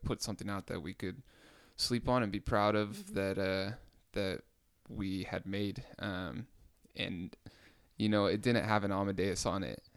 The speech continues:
Speaker 1: Uh, it had some successful songs that hit some Spotify playlists, but nowhere near the success of Amadeus. Um, so it's an interesting question,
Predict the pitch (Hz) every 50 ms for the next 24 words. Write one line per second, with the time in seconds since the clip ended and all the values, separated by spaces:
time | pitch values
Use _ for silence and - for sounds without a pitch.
0 | - - - 95 90 82 71 - - 127 - - 90 101 113 107 107 104 - -
1 | 107 104 104 98 113 - - - _ _ - - - - - - - 98 85 -
2 | - 107 101 - - 101 101 104 104 113 110 107 - 104 92 78 - - 127 -
3 | - - 90 - - - 85 - - 104 95 95 - - 101 104 - - 107 107
4 | 117 113 110 - - - 90 92 87 - - - _ _ _ - - 104 107 110
5 | 107 104 104 95 98 95 95 - 87 - - 87 - - 69 73 - - - -
6 | 71 82 85 - - - 50 60 - - - - - - - - - - - -
7 | _ _ _ _ - - - 87 85 85 73 67 85 - - _ _ _ _ _
8 | _ _ _ _ _ _ _ - - - - - - 107 104 101 98 98 95 -
9 | - - 110 - - 123 123 127 123 131 - - 117 101 - 107 98 101 - -
10 | 76 76 -